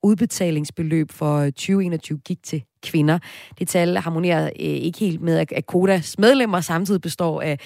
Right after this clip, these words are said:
en femtedel kvinder, hvilket heller ikke er noget prangende tal. Så der mangler kvinder i det hele taget i musikken, og også i jazzen. Øhm, du skal præsentere os for nogle, øh, forbilleder, og mener også, at,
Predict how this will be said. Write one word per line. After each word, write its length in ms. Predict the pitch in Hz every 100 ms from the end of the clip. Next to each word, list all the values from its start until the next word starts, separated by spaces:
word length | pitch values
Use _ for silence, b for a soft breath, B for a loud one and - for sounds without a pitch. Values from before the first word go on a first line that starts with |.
| B B -
en 120 | 170
femtedel 500 | 170 175 185 165 139
kvinder, 320 | - 147 156
hvilket 280 | 165 160 165
heller 200 | 160 143
ikke 140 | 139
er 40 | 139
noget 220 | 135 143
prangende 520 | - - 131 160 180
tal. 360 | 143 156 139 131 B B
Så 140 | -
der 140 | 269 277
mangler 380 | 240 202 208 202
kvinder 280 | - 175 185
i 60 |
det 100 | 156
hele 180 | 170 302
taget 200 | 320 254
i 40 | 240
musikken, 460 | 226 - 220 226 -
og 120 | -
også 420 | 175 165 - - - _ -
i 120 | 196 -
jazzen. 400 | 147 127 - 135 120 B B B B B
Øhm, 460 | - 196 190 185 185
du 160 | - 247
skal 160 | 285
præsentere 420 | 220 220 208 285
os 120 | 220 -
for 140 | 196
nogle, 440 | 185 175 170 160
øh, 160 | 147 143
forbilleder, 720 | - 196 220 - 233 202 180
og 180 | 170 180
mener 260 | 202 190 147
også, 280 | 175 -
at, 260 | 165 - -